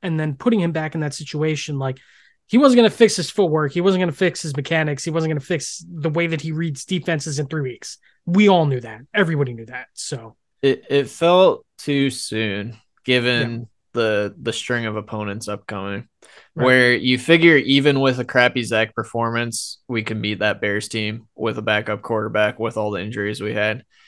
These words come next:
Speaker 2: And you figure even with a good performance, we probably still lose to that Vikings team and potentially the, the Bills, right? So it's
Speaker 1: Right.
Speaker 2: like, I, I, <sighs> and, and it, it is easy to go back and question it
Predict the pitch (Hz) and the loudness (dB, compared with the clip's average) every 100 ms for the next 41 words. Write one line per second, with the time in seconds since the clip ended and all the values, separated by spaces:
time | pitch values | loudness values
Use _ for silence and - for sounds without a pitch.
0 | _ - 147 156 - 180 170 165 160 151 | _ -2 2 2 6 6 8 6 6 4
1 | 165 175 175 160 156 143 131 190 208 - | 2 4 6 4 4 2 4 6 6 2
2 | - 135 131 120 120 123 123 - - - | -6 -6 0 0 2 0 -2 -8 -8 -4
3 | 127 147 139 139 120 131 117 127 127 - | 0 6 6 6 2 0 0 2 0 0
4 | 110 98 87 120 117 110 110 - 113 110 | 0 0 2 0 0 -6 -8 -6 -4 -4
5 | 113 - 127 139 208 196 175 143 127 127 | -6 -6 -6 2 2 4 2 0 0 -2
6 | 110 127 107 98 117 117 127 - _ - | 0 2 0 -2 0 2 2 -2 _ -6
7 | - 135 151 143 135 - _ - _ _ | 0 2 2 2 2 -2 _ -20 _ _
8 | _ _ _ _ - 156 170 - 165 175 | _ _ _ _ -4 2 4 4 4 4
9 | - _ _ _ - - - - - _ | 2 _ _ _ -10 -10 -10 -12 -18 _
10 | _ _ - 156 156 147 160 147 - _ | _ _ 0 4 4 4 4 4 0 _
11 | 151 _ _ - 156 156 180 151 151 143 | -20 _ _ 2 4 8 8 8 6 6
12 | 143 127 120 123 123 123 120 117 127 120 | 4 2 2 2 4 4 2 -6 0 0
13 | - 113 107 107 | 0 -4 -4 -6